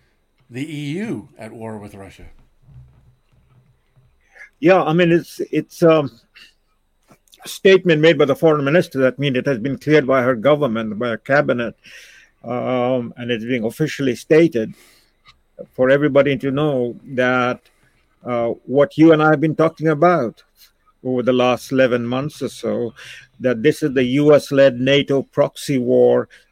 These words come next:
Speaker 2: against Russia in Ukraine. And now there is no disguising that fight. It is no longer hidden. It is now out in the open. It is a clear statement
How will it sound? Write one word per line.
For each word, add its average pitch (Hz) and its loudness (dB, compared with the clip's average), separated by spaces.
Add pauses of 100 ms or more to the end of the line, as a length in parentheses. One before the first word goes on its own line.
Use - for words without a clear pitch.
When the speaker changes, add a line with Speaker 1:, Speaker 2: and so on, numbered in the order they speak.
Speaker 2:
against 123 -4
Russia 120 -2
in 117 -10
Ukraine. 120 -2 (360)
And 131 -6
now 139 0 (320)
there 139 0
is 135 -6
no 156 0
disguising 156 2
that 123 -6
fight. 117 -4 (280)
It 147 -4
is 143 -4
no 170 4
longer 175 6
hidden. 143 -2 (460)
It 151 -4
is 160 2
now 160 0
out 175 4
in 160 2
the 156 6
open. 156 4 (560)
It 139 -2
is 143 0 (300)
a 131 -6 (100)
clear 170 4
statement 123 -2